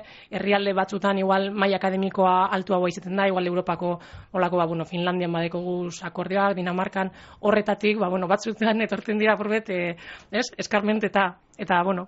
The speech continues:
ba, segun eta zelako herrialdera doazen, ba, gauzaren batzuk edo bestiek ikasten dabez.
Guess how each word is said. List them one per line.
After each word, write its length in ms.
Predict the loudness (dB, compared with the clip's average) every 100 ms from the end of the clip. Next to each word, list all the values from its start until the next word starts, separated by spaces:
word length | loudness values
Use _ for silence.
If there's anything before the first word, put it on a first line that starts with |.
| _
ba, 380 | 0 2 2 -2 -6 _ _ _ -20 -16
segun 320 | -2 0 2
eta 320 | 2 2 2 0
zelako 300 | 0 2 2
herrialdera 460 | 2 2 2 2 4
doazen, 320 | 2 2 -2 -2 -10 -2
ba, 100 | 0
gauzaren 420 | 2 2 2 0
batzuk 240 | 0 0
edo 380 | 2 4 4 4
bestiek 500 | 2 0 0 0 0
ikasten 400 | -2 -6 -6 -4
dabez. 280 | -2 -2 -4